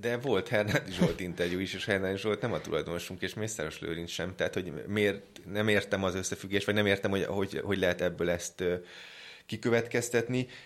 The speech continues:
de, de azért más vádak is megjelennek, hogy nyilván, hogy kormányközeli, és akkor ez az átállítás kapcsán a ner mellén zsebéből írjuk ezt az újságot. Tehát nagyon-nagyon sokféle vád megjelenik, és azt gondolom, hogy,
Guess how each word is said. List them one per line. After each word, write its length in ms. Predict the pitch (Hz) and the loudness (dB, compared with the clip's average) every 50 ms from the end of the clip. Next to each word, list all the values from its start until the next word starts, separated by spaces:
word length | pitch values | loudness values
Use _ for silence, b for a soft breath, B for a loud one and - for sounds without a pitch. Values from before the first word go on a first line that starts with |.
| B B - | B B -2
de, 400 | 87 98 117 120 117 113 - 113 | 2 4 6 6 6 4 2 2
de 80 | 104 120 | 2 4
azért 180 | 120 135 156 151 | 4 4 4 4
más 220 | 160 147 135 - | 4 4 4 4
vádak 320 | - 110 107 101 104 104 - | 6 6 6 6 4 0 0
is 120 | 107 98 | -2 -2
megjelennek, 560 | 110 104 101 98 101 101 101 98 101 101 98 | 0 0 0 2 2 2 2 2 0 -2 -2
hogy 140 | - 107 98 98 | -4 -6 -4 -4
nyilván, 360 | 113 113 104 98 98 90 90 | -2 -2 0 2 0 0 0
hogy 160 | 92 90 80 | -2 -4 -6
kormányközeli, 960 | - - 131 127 127 123 113 107 104 104 - 104 95 98 104 98 101 101 101 98 | -2 0 2 2 2 4 2 2 2 0 -2 -2 0 2 2 2 2 2 0 0
és 300 | 98 80 73 90 - - | 0 0 0 0 0 -2
akkor 220 | 98 - - 95 90 | -4 -4 -2 -2 -2
ez 120 | 90 87 | -2 -2
az 120 | 92 90 104 | -2 0 2
átállítás 640 | 98 98 98 - 92 90 90 92 - 90 87 - | 2 2 0 0 -2 -2 -2 -2 -4 -4 -4 -4
kapcsán 500 | - 98 92 - - - 95 95 90 92 | -4 -6 -6 -4 -2 -2 -2 -2 -2 -4
a 180 | - - 80 65 | -6 -6 -6 -4
ner 460 | 82 95 98 101 98 98 98 104 - | -2 0 2 2 2 2 0 -2 -4
mellén 440 | 85 95 98 104 104 104 101 98 95 | -6 -2 0 2 2 2 2 0 0
zsebéből 680 | 101 104 92 95 92 87 87 92 95 92 90 92 - - | 0 0 2 2 0 0 0 0 0 0 0 0 0 -2
írjuk 340 | 98 98 95 98 98 - | -4 -4 -4 -4 -4 -4
ezt 180 | - 92 - - | -4 -4 -4 -6
az 100 | - 92 | -10 -8
újságot. 440 | 98 104 101 - 92 90 95 101 98 | -8 -6 -2 0 0 0 0 0 -2
Tehát 160 | - 92 127 | -2 -2 0
nagyon-nagyon 300 | 123 117 113 117 117 107 | 0 2 2 2 2 2
sokféle 720 | 104 - 117 104 - - - 107 98 101 95 92 92 92 | 2 2 0 -2 -2 -4 -4 -2 0 2 4 4 4 2
vád 380 | 85 90 104 98 92 92 87 87 | 2 0 0 2 2 2 0 0
megjelenik, 580 | 92 92 87 87 92 90 87 87 87 87 87 - | -2 -2 -2 -2 -2 -2 -2 -2 -2 -4 -4 -4
és 160 | 98 - - | -4 -2 0
azt 200 | 98 98 92 - | 0 -2 -2 -2
gondolom, 400 | 95 95 92 90 90 90 87 92 | -4 -2 -2 -2 -2 -2 -2 -4
hogy, 180 | 92 92 90 | -4 -6 -6